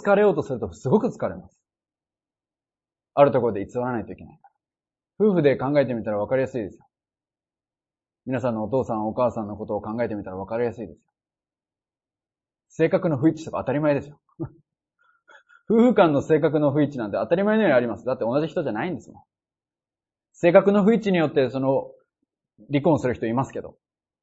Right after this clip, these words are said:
「え？」って思いますよ。だってそもそも違う人なのに不一致に決まってるじゃないかって。でもそれを自分でやろうとするから、一致させようとするから疲れて、それで合わないってなって、合わないじゃなくてできないんですよ。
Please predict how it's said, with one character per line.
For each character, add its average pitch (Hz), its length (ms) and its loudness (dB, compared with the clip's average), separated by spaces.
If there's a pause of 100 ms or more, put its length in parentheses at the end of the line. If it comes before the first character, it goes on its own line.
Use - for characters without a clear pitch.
(520)
「え？」 165 140 -2
っ 214 40 -10
て 170 60 0
思 120 140 0
い 104 40 -2
ま - 120 -8
す - 60 -20
よ。 - 100 -20 (800)
だ 117 80 -6
っ - 40 -14
て 110 60 -14
そ 185 100 -4
も 226 100 2
そ 185 80 2
も 139 60 0
違 151 160 -4 (120)
う 208 40 2
人 214 120 -4
な 185 120 0
の 120 100 -2
に 139 280 -4 (140)
不 160 100 -2
一 175 140 -4
致 - 20 2
に 123 80 -2
決 - 100 -6
ま 170 100 2
っ 190 40 0
て 254 80 2
る 247 60 0
じ 220 60 0
ゃ - 20 2
な 135 120 0
い 98 60 -6
か 92 100 -8
っ - 20 -12
て。 - 80 -20 (920)
で 117 60 -4
も 107 60 -2
そ 127 140 0
れ 135 100 6
を 147 60 6
自 123 140 -4
分 151 160 -2
で 147 60 2
や 131 120 4
ろ 156 120 4
う 175 40 0
と 165 100 -6
す 156 120 -8
る 165 80 -2
か 135 100 0
ら、 101 120 0
一 110 300 -10 (180)
致 147 80 -4
さ 135 160 -2
せ 170 120 -4
よ 170 100 4
う - 40 0
と - 60 -8
す 156 120 -8
る 151 100 -6
か 165 100 -4
ら 135 80 -6
疲 - 240 -2
れ 123 80 2
て、 - 340 -2 (540)
そ 165 80 0
れ 151 80 6
で 139 280 6
合 131 180 6
わ 165 80 6
な 160 140 4
い 127 40 -2
っ 107 40 -6
て 117 80 -6
な 107 120 -4
っ 107 80 -14
て、 - 360 -2
合 139 160 4
わ 196 80 4
な 220 120 4
い 151 60 2
じ 120 60 0
ゃ 117 40 0
な 123 100 -4
く - 60 -14
て 123 100 -4
で 104 140 -2
き 214 100 -2
な 247 120 2
い 151 80 2
ん 113 40 -4
で - 80 -12
す - 60 -20
よ。 - 60 -20